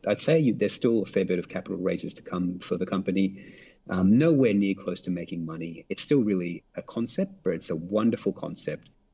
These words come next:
It's a idea that solves a, a legitimate problem, and it is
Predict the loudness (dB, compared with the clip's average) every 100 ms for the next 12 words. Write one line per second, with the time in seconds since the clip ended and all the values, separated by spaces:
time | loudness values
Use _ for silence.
0 | _ -4 -4 0 2 4 0 -4 0 0
1 | 0 4 6 6 4 2 -2 -2 _ _
2 | 0 4 4 4 0 -4 -4 -8 -6 -8
3 | -8 -6 -6 -2 2 4 4 2 -2 -2
4 | 0 -2 -4 -4 -4 -2 -4 -4 -10